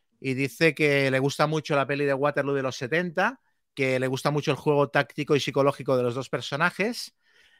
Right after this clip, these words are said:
eh, que los dos actores, Rod Steiger y Christopher Plummer, lo hacen muy bien,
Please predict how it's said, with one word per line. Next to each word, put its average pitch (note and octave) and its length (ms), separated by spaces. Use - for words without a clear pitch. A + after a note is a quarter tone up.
eh, B2+ 760
que A#2 300
los A2+ 160
dos A2+ 160
actores, A#2+ 380
Rod A#2 160
Steiger A#2+ 340
y A#2+ 80
Christopher B2 400
Plummer, B2 260
lo B2 60
hacen C3+ 160
muy D3+ 160
bien, F#3 260